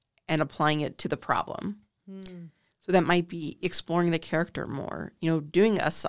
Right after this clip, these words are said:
Speaker 1: little side piece where I'm like, "Okay, let me take this character and have them tell me their worst fear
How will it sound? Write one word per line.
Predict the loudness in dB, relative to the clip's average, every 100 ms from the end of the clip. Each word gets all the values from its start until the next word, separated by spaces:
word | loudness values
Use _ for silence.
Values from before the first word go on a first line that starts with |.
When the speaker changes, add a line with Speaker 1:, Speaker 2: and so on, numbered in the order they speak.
| 2
Speaker 1:
little | 4
side | 4 2 2 2
piece | -2 -4 -4 -2
where | 0
I'm | 0
like, | -2 -4
"Okay, | -4
let | 0
me | 0
take | 2 0
this | 0
character | 0 2 2 2 0 0 -6 _ _ _ _
and | -4 0
have | 2 2 4
them | 2 2 2 -2 -8 _ _
tell | 0 2
me | 4
their | 4 2
worst | 2 4 4 0 -8
fear | -2 0 0 -2 -6